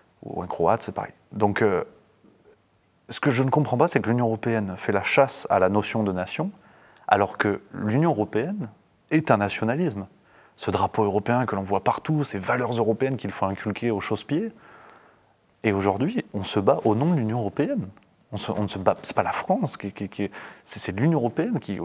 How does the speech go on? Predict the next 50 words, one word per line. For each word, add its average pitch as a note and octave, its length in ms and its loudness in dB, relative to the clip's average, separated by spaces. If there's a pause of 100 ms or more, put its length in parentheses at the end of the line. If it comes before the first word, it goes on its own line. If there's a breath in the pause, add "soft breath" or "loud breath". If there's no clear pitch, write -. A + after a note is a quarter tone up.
qui, D2 300 -10
Ursula G#2+ 340 2
von G#2+ 100 4
der G2+ 160 4
Leyen C3+ 160 2
qui A#2 160 -4
multiplie G2+ 460 -4
les G2+ 100 0
chèques, - 340 -2 (280 loud breath)
qui G#2 200 -6
envoie G#2 280 2
de G#2 80 0
l'argent G#2 380 2
en F2 80 -2
Ukraine, C3 260 -2
quatre - 220 -4
milliards G#2 280 0
encore, F#2+ 200 -4
je - 60 -10
crois, F#2 100 -2
dans F2 80 -4
la E2+ 100 -6
dernière F#2 260 -2
annonce. C#3+ 320 0 (600 loud breath)
C'est - 260 -2
au G#2+ 120 6
nom D3+ 140 4
de D#3+ 60 0
l'Union G#2+ 240 0
européenne. A2+ 400 -4 (140)
Donc, A2 200 2 (340 loud breath)
au A#2+ 80 4
fond, A#3 360 -2 (460)
je, F#2+ 180 -14
je G#2 180 -2
crois - 180 2
que - 140 -2
ce - 100 -6
qui - 100 -10
n'est G2+ 120 -4
pas D3+ 280 2
assumé, B2 440 0 (140)
c'est - 180 -4
que - 120 0
l'Union C#3+ 280 2
européenne C#3+ 280 2
recrée A#2+ 460 2
un A#2 120 0
autre - 220 2
nationalisme. G2+ 600 -4